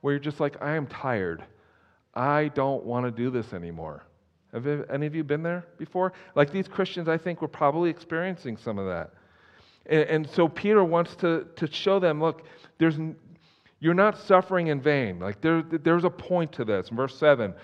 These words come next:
"So that the tested genuineness of your faith, more precious than gold that perishes, though it is tested by fire, may be found to result in praise and glory and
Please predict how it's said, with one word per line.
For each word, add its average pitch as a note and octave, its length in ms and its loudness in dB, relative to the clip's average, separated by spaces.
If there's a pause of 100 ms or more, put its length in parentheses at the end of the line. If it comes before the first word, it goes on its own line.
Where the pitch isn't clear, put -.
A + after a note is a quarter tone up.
(180)
"So F3+ 280 2
that F3 240 4
the D#3 80 0
tested F3 520 0
genuineness E3 640 -2
of C3 200 -2
your B2+ 100 0
faith, D3+ 440 2 (360)
more A#2+ 240 -2
precious D#3+ 540 0
than C3+ 240 -6
gold C3 300 2
that A2+ 180 -2
perishes, C3 680 0 (280)
though C3 320 4
it C#3 60 2
is B2 100 -2
tested C3+ 360 -2
by A#2 140 0
fire, A2+ 380 0
may A2 160 -4
be A#2 160 -6
found C#3+ 400 -2
to C#3+ 80 -10
result A#2+ 400 -4
in G#2 80 -6
praise D3 560 0
and A2 160 -8
glory C3 420 -4
and A#2 140 -8